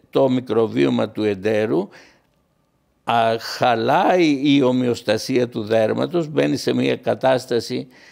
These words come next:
διαφορετική, αλόστασης, όπως λέγεται στη βιβλιογραφία,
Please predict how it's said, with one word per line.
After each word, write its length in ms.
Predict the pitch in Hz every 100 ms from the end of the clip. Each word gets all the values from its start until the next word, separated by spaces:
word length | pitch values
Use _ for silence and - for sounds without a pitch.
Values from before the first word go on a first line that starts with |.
| _
διαφορετική, 1000 | 131 135 147 135 120 120 98 - 135 143 -
αλόστασης, 920 | 123 123 143 156 - 101 101 98 -
όπως 380 | - 117 110 98
λέγεται 500 | - 120 110 104 98
στη 160 | 95 113
βιβλιογραφία, 920 | 113 104 110 107 95 - 123 151